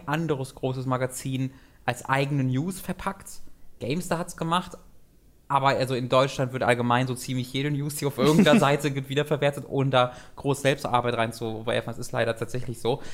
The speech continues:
Speaker 1: Ähm, aber kein Kotaku, kein, äh, Game Informer, kein I G N, kein GameSpot. Du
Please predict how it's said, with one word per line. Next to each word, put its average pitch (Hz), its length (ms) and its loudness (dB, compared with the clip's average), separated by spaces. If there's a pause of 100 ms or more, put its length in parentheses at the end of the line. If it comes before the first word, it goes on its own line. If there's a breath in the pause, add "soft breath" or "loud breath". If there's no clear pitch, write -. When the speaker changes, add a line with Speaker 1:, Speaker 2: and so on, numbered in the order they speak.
(160 loud breath)
Speaker 1:
Ähm, 120 200 4
aber 127 280 6 (400 loud breath)
kein 151 260 2
Kotaku, 139 680 -4 (180)
kein, 135 380 -2
äh, 123 280 0
Game 135 200 -2
Informer, 123 640 -2 (220 loud breath)
kein 123 260 -2
I 120 80 2
G 113 200 -4
N, 123 380 -2
kein 120 240 -2
GameSpot. 120 500 -2 (340 loud breath)
Du 127 120 -6